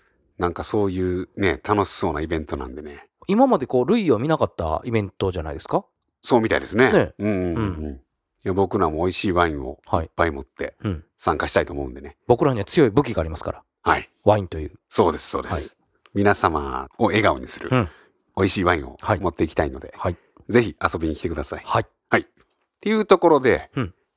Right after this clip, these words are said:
Speaker 1: 今日はハーフムーンですね。
Speaker 2: ですね。
Speaker 1: 久しぶりかな？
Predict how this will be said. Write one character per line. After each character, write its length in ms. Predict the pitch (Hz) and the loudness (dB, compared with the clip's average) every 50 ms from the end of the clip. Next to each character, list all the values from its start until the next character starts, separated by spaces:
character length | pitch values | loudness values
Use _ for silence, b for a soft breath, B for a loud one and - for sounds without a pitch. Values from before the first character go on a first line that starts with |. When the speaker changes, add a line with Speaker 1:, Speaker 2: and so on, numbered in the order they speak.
| _ _ - | _ _ 0
Speaker 1:
今 160 | - 151 160 147 | 4 6 6 6
日 20 | |
は 60 | 110 | 6
ハ 280 | - - - 151 170 170 | 4 2 2 4 4 4
ー 20 | |
フ 140 | 147 - 147 | 4 2 0
ム 100 | 139 110 | 2 0
ー 20 | 82 | 0
ン 20 | |
で 60 | 71 67 | -2 -8
す 120 | - - | -8 -8
ね。 120 | 104 95 - | -8 -6 -4
Speaker 2:
で 100 | - 95 | -4 -6
す 80 | - - | -4 -4
ね。 180 | 95 - - - b b b b b b b b b _ | -6 -6 -6 -8 b b b b b b b b b _
Speaker 1:
久 320 | _ - - - 190 185 | _ -6 -2 0 0 0
し 240 | 175 - - - 214 | 0 -2 -2 -2 0
ぶ 120 | 190 196 196 | 2 2 2
り 80 | 226 | 2
か 100 | - 160 | 0 0
な？ 220 | - 180 120 170 | 0 0 0 -2